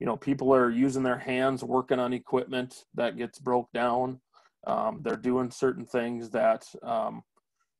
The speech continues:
you know, if they have their hand in the wrong place, they could have injuries. If they have their foot in the wrong place, they could have injuries. Dropping things onto,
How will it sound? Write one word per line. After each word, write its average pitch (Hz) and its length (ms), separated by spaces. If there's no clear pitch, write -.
you 123 140
know, 120 80
if 117 60
they 120 160
have 117 160
their 113 100
hand 123 240
in 120 60
the 120 80
wrong 120 240
place, 151 520
they 120 140
could 117 220
have 117 200
injuries. 123 380
If - 80
they 123 100
have 107 120
their 117 100
foot 147 160
in - 80
the 147 80
wrong 113 200
place, 110 280
they 117 100
could 110 140
have 110 140
injuries. 117 440
Dropping 123 500
things 117 360
onto, 113 760